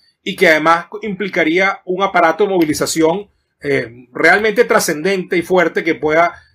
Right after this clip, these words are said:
eh, llevar los electores en esas condiciones. Así que esas normas del dos mil siete, eh, están allí, son un gran obstáculo y tiene que haber conciencia de que hay que sortearlas para poder llevar esto a buen término. Pero además está la sentencia del dos mil dieciséis.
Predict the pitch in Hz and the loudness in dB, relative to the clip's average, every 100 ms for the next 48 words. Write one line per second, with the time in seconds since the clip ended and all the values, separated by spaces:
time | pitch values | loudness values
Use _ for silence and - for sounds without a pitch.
0 | - 170 143 143 139 151 175 160 127 147 | -4 -2 0 0 2 2 2 0 -2 -2
1 | 151 160 165 139 131 - 160 - 151 131 | -2 -2 -4 -8 -6 -6 -8 -6 -8 -6
2 | 120 - - _ - 147 160 233 - _ | -12 -14 -18 _ -12 -8 0 0 0 _
3 | - 190 240 240 233 220 196 160 185 190 | -4 0 2 4 4 4 0 0 -4 0
4 | 220 208 208 - _ _ _ 165 147 - | 0 2 -2 -4 _ _ _ 0 0 -2
5 | 143 180 220 202 220 254 _ _ - - | -4 0 2 2 -2 -6 _ _ -8 -2
6 | 185 233 262 196 180 196 190 - - 202 | 4 4 4 0 0 0 -4 -6 -2 0
7 | 254 254 - _ _ _ 180 165 185 214 | 0 -4 -8 _ _ _ -6 -6 2 4
8 | 277 214 175 190 220 196 202 202 202 220 | 4 4 4 4 0 -2 -2 -2 0 0
9 | 160 156 151 190 180 165 160 151 190 - | 0 -4 -4 -4 -4 -2 -2 0 -4 -6
10 | _ - 151 143 135 147 160 165 170 170 | _ 0 2 2 0 2 4 4 2 -2
11 | 151 175 165 139 135 135 131 - 139 214 | 0 -4 -4 -4 -4 -6 -12 -14 -4 2
12 | 240 254 285 233 240 226 185 185 180 196 | 4 4 2 2 2 0 0 -2 -2 -2
13 | 170 147 147 151 - 113 | -4 -6 -4 -6 -6 -14